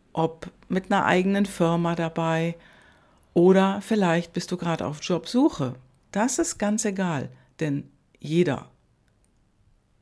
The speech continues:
was von dem, was ich gerade aufgezählt habe, <laughs> ist dabei.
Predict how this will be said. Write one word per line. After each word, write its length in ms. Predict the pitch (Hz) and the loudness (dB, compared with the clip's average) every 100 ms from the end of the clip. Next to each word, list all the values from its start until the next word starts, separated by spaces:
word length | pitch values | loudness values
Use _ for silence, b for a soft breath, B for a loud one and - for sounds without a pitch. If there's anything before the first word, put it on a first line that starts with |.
| _ | _
was 240 | - 139 135 | -8 -6 -4
von 200 | - 139 | -4 0
dem, 200 | 165 202 | 2 2
was 140 | 190 | 0
ich 100 | 180 | 0
gerade 240 | - 165 - | -2 0 2
aufgezählt 580 | 175 - 170 160 151 | 2 0 -4 -2 0
habe, 200 | 175 - | -2 4
<laughs> 0 | |
ist 200 | 185 - | 4 8
dabei. 480 | 180 180 208 196 156 | 6 8 8 8 6